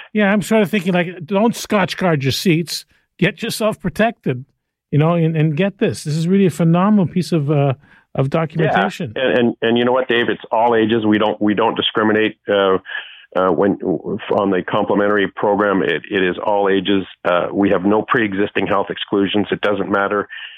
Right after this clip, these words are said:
Speaker 2: um, what ailment you may be living with today. Uh, we have been doing this now for twenty years.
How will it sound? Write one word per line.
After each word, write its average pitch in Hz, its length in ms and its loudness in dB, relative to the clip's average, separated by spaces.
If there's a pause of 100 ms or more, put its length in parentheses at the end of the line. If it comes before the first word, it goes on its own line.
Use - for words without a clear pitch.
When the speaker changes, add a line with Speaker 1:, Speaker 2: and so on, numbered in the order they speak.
(280)
Speaker 2:
um, 85 420 0
what 90 600 0
ailment 101 420 0
you 95 140 0
may 90 360 0 (120)
be 92 140 -2
living 101 320 0
with 98 140 -2 (200)
today. 95 440 2 (440)
Uh, 90 260 0
we 95 420 2
have 98 180 0
been 92 280 0
doing 101 300 0
this 101 180 -2
now 104 260 0
for - 140 -8 (160)
twenty 107 220 0
years. 98 500 2